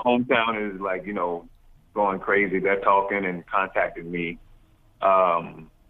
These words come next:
man, it, it, I mean, it's a beautiful thing to be appreciated for what you work hard for, that's for sure. But, um, I, I, I try not to let the, the hype get to me, you know. I, I just believe in myself, and I know what I can do, and I,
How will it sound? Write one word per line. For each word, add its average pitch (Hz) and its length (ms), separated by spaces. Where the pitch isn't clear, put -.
man, 113 240
it, 151 180
it, 175 180
I 147 40
mean, 147 160
it's 180 120
a 135 40
beautiful 127 400
thing 139 260
to 113 80
be 101 140
appreciated 107 580
for 101 100
what 104 280
you 104 100
work 107 300
hard 113 340
for, 90 160
that's 101 260
for - 120
sure. 101 300
But, 104 220
um, 90 600
I, 101 240
I, 107 200
I 101 160
try 170 160
not 139 220
to 123 100
let 117 240
the, 101 360
the 95 80
hype 113 400
get 107 220
to 110 100
me, 90 320
you 104 120
know. 92 400
I, 113 220
I 123 100
just 127 180
believe 113 280
in 110 60
myself, 110 420
and 107 100
I 104 60
know 107 160
what 104 100
I 101 120
can 104 160
do, 104 200
and 101 240
I, 101 140